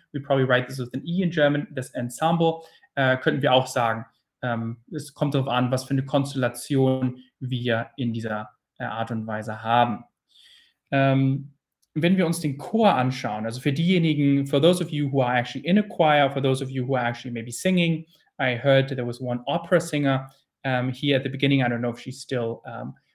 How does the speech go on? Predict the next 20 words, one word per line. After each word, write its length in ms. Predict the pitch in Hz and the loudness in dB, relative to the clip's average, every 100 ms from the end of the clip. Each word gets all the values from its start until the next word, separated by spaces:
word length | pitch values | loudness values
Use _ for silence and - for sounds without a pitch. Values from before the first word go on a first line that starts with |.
| _ _ _ _ | _ _ _ _
attending 440 | - 143 139 123 | -2 2 2 0
the 80 | 113 | -2
chat, 300 | - 226 240 | -2 0 0
or 60 | |
maybe 240 | 135 127 127 | 0 0 -2
she 180 | 127 131 | -6 -6
will, 220 | 123 - | -6 -8
uh, 80 | 143 | -10
come 160 | 139 135 | -6 2
back 240 | 135 135 | 4 4
and 100 | 131 | 0
listen 220 | 127 - | -6 -8
to 80 | 135 - | -12 -10
this 160 | 123 | -8
in 60 | 135 | -8
the 60 | |
future, 460 | 123 202 202 180 170 - - _ | -2 -2 2 0 0 -10 -20 _
or 120 | 143 143 | -4 2
anyone 340 | 185 180 170 | 4 6 6
that's 240 | 143 139 | 4 2